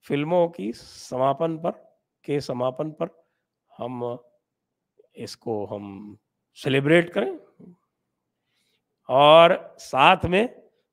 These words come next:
आमिर खान के रिटायरमेंट की भी उनको बधाई दे दें।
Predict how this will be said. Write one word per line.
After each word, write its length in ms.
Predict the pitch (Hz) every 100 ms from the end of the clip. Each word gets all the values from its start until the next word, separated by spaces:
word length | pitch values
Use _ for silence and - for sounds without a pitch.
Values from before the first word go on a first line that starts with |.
| _ -
आमिर 360 | 139 170 185
खान 320 | 139 156 151
के 140 | 147 180 - _
रिटायरमेंट 640 | 127 135 151 160 165 170 160
की 160 | 202
भी 340 | 190 277 302 _ _
उनको 480 | 127 131 160 240 _ _ _ 120
बधाई 480 | 113 113 107 107
दे 140 | 98 92
दें। 140 | 90